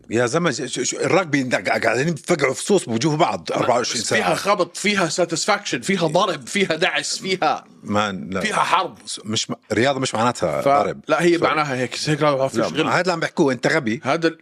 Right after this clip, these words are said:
Speaker 2: واحد روح فيش غله. إحنا بطل عنده حروب زي ما، زي ما كنا أيام الجاهلية.
Speaker 1: احضر
Speaker 2: هل
Speaker 1: عمل.
Speaker 2: هذا صار هو ال-،
Speaker 1: لا.
Speaker 2: طريقة تنفيسنا
Speaker 1: أنت
Speaker 2: عن
Speaker 1: ما،
Speaker 2: الغ-، عن الغريزة الرجولية
Speaker 1: مثلًا
Speaker 2: تاعتنا؟
Speaker 1: ما، ما بتحب تحضر تنس أنت؟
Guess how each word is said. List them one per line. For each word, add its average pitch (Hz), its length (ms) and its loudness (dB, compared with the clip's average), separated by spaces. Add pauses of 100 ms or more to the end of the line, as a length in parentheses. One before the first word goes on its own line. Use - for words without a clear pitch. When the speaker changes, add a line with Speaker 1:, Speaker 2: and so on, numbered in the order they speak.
Speaker 2:
واحد 165 280 -2
روح 165 120 -6
فيش 175 260 -2
غله. 156 260 0
إحنا 180 160 2
بطل 185 280 0
عنده 175 200 0
حروب 165 340 4
زي 147 160 -2
ما، 143 220 0
زي 139 200 0
ما 143 100 2
كنا 151 280 0
أيام 143 240 2
الجاهلية. 135 640 0 (260)
Speaker 1:
احضر 156 220 0
Speaker 2:
هل 151 60 4
Speaker 1:
عمل. 190 280 0
Speaker 2:
هذا 214 300 0
صار 240 280 0 (220)
هو 196 260 4
ال-، 131 200 0 (500)
Speaker 1:
لا. 113 300 2
Speaker 2:
طريقة 185 360 4
تنفيسنا 175 600 0
Speaker 1:
أنت 143 140 -4
Speaker 2:
عن 165 60 2
Speaker 1:
ما، 170 120 2
Speaker 2:
الغ-، 156 140 -2
عن 151 220 0
الغريزة 170 520 0
الرجولية 160 460 0
Speaker 1:
مثلًا 151 100 6
Speaker 2:
تاعتنا؟ 123 360 2
Speaker 1:
ما، 123 180 2
ما 123 220 2
بتحب 127 260 -2
تحضر 123 240 0
تنس 127 340 -2
أنت؟ 147 300 -2